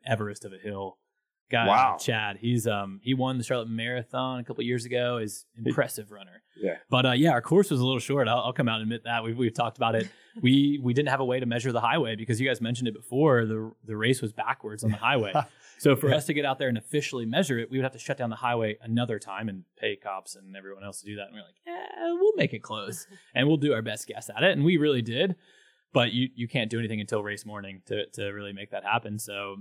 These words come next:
Speaker 1: it was a little short, um, but Chad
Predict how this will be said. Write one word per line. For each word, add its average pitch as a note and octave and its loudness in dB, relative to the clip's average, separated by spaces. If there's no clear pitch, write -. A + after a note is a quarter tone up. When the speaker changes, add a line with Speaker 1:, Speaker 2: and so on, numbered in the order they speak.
Speaker 1:
it C#3+ 4
was C3+ 6
a A2 0
little C#3 2
short, A#2+ -2
um, A2 -2
but C#3 2
Chad G#2+ 2